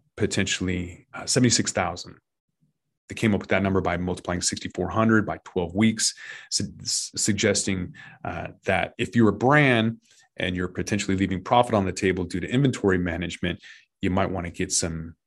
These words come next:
uh, some software and, and fix that, 'cause you could get an additional almost seventy-seven thousand.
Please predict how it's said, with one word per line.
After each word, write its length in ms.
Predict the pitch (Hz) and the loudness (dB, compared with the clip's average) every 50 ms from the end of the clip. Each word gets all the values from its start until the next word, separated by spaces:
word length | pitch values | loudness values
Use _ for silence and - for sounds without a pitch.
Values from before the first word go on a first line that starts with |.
| _ _ _ _ | _ _ _ _
uh, 240 | - - 87 85 85 | -10 -8 -8 -8 -6
some 160 | - - 107 | -4 -2 0
software 600 | - - 113 95 92 - - - 87 85 80 82 | 2 2 2 2 2 0 -4 -6 -4 -4 -6 -6
and, 360 | 80 78 - 80 82 82 82 80 | -10 -10 -10 -10 -10 -10 -10 -10
and 440 | 95 87 85 85 82 82 87 87 - _ _ _ | -10 -8 -8 -8 -10 -10 -12 -16 -20 _ _ _
fix 300 | - - 120 113 - - | -2 0 0 0 0 -2
that, 180 | - 80 85 - _ - | -6 -8 -12 -14 _ -14
'cause 100 | 92 85 | -10 -10
you 100 | 87 - | -10 -8
could 180 | - 90 90 | -10 -10 -4
get 160 | - 95 87 | -4 -4 -2
an 80 | 87 85 | -2 -4
additional 720 | 87 85 82 82 95 90 - - 87 85 82 85 82 87 - _ | -4 -6 -4 -4 -4 -4 -2 -4 -6 -6 -8 -10 -10 -12 -16 _
almost 260 | - 98 95 87 - - | -12 -10 -8 -4 -4 -4
seventy-seven 440 | 90 90 87 - - - 80 80 | -4 -4 -4 -4 -6 -6 -8 -10
thousand. 440 | 80 - 82 82 85 - - - - | -10 -10 -12 -10 -10 -12 -12 -14 -16